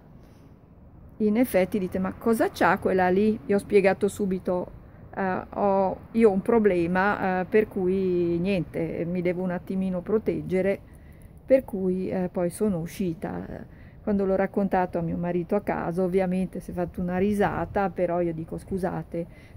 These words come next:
eh, vi, vi dicono di non accatastarvi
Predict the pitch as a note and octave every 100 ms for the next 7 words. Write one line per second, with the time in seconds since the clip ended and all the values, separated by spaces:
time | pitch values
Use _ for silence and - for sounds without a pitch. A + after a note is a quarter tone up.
0 | - F#3+ F3 G3 G3 G#3+ G3+ G3 F#3+ F#3+
1 | F#3 G#3 G3 F#3 - F#3+ - F#3+ G3+ -
2 | F#3+ F#3+ F#3+ G3+